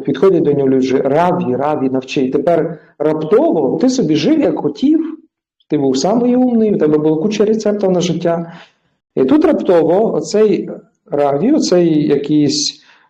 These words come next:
чоловік, який жив, здавалось би, скількись там тисяч років назад, він для тебе є особою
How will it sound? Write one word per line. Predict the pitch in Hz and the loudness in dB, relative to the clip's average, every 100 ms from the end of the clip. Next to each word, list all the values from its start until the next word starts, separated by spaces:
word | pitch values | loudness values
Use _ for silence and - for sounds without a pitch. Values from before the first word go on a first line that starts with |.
| _ 202 131 | _ -6 -4
чоловік, | - 269 294 226 302 330 | 0 2 2 4 2 2
який | 202 185 185 | 0 2 0
жив, | 151 180 170 | 2 2 2
здавалось | 147 156 170 175 151 | 2 2 4 2 2
би, | 131 147 151 147 143 135 | 2 2 4 4 4 0
скількись | 131 - 202 180 | -2 -6 -4 -4
там | - 151 | -2 0
тисяч | 180 - 156 | 0 0 0
років | 160 160 | 0 0
назад, | 143 135 156 294 - - _ _ _ 151 | -2 0 0 0 -4 -12 _ _ _ -2
він | 165 | 0
для | 165 156 | 2 0
тебе | 170 160 | 0 0
є | 151 147 | 2 0
особою | 131 - 226 240 233 254 269 | -2 -2 0 0 0 0 -4